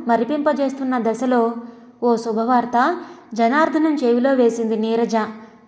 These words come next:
త్వరలో జనార్దనం తండ్రి కాబోతున్నాడు అనేదే ఆ శుభవార్త. తనను తండ్రిని చేయబోతున్న భార్య మీద అకస్మాత్తుగా ప్రేమ పొంగి పొర్లింది జనార్దనం మనసులో. కారణం, గర్భవతి అయిన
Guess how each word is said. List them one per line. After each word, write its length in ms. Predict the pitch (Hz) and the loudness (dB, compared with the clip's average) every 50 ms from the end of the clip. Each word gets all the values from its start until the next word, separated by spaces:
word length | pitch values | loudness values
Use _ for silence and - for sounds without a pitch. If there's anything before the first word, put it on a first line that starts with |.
| _ _ - | _ _ -6
త్వరలో 580 | 220 214 208 208 220 220 226 262 320 339 269 - - - - - - - | -2 0 0 2 2 2 4 4 4 2 2 -2 -6 -12 -16 -18 -12 -4
జనార్దనం 640 | 208 226 226 226 269 294 302 262 269 294 311 302 262 | 0 0 2 2 2 0 0 0 0 0 0 0 0
తండ్రి 300 | 262 240 226 240 254 302 | -2 -2 -2 -2 -2 -2
కాబోతున్నాడు 760 | 302 285 269 262 220 269 262 262 269 254 247 254 254 247 240 | 0 0 0 2 2 2 0 0 -2 -2 0 0 2 2 2
అనేదే 640 | 254 254 233 226 233 233 226 208 247 277 294 - - - - - - - | 2 2 2 2 0 0 0 2 2 2 0 -2 -8 -16 -18 -8 0 2
ఆ 100 | 247 240 | 2 2
శుభవార్త. 680 | 220 - 233 214 220 233 247 247 233 233 - 226 214 214 220 - - - - - - - _ _ _ _ _ - 254 | 2 0 -2 -2 0 2 2 2 2 2 0 0 -2 -2 -4 -10 -16 -20 -20 -20 -20 -20 _ _ _ _ _ -2 0
తనను 260 | 247 247 247 240 240 | 2 2 2 2 0
తండ్రిని 400 | 233 233 220 220 226 262 262 294 | 0 0 -2 -2 -2 -2 -2 -2
చేయబోతున్న 640 | 285 294 277 262 262 220 254 247 254 254 240 240 233 | -2 -2 -2 -2 0 0 -2 -2 -2 -2 -2 0 -2
భార్య 380 | 208 214 208 214 214 233 247 | -2 -2 -2 -2 0 0 0
మీద 240 | 240 226 226 226 214 240 262 311 - - - - - - - - | -2 -2 -2 0 2 2 2 0 -2 -6 -14 -18 -20 -20 -4 -2
అకస్మాత్తుగా 920 | 269 262 - 285 277 - - 277 254 233 220 226 - - 269 330 349 302 - - - - - - - - | -2 -2 -2 -4 -8 -6 -4 -2 -2 -2 -2 -2 -2 2 2 4 2 2 0 -4 -10 -16 -18 -18 -8 -2
ప్రేమ 320 | 226 233 233 254 269 294 | 0 2 2 2 2 0
పొంగి 340 | 285 - 247 233 233 247 285 | 0 0 0 0 2 0 0
పొర్లింది 800 | 247 - 247 233 233 233 247 269 254 247 226 220 220 226 - - | 0 2 2 2 4 2 2 2 2 2 2 2 0 -2 -6 -4
జనార్దనం 600 | - 240 233 233 247 254 254 208 247 247 247 240 226 | -2 0 2 4 4 2 2 2 0 0 0 0 0
మనసులో. 460 | 226 220 226 226 233 247 233 214 220 - - - - - - - - - _ - | 0 0 0 0 0 2 2 2 0 -2 -6 -14 -18 -20 -20 -20 -20 -20 _ -4
కారణం, 560 | 233 220 214 220 226 220 233 254 302 349 330 - - - - - - - - 220 | 0 0 2 2 2 2 2 2 0 -2 -4 -8 -12 -16 -20 -20 -20 -8 -4 -2
గర్భవతి 600 | 214 220 233 214 311 311 311 311 285 302 269 254 | 0 0 2 4 4 4 4 2 0 0 0 0
అయిన 380 | 233 226 220 233 240 277 302 | 2 2 2 2 2 0 -2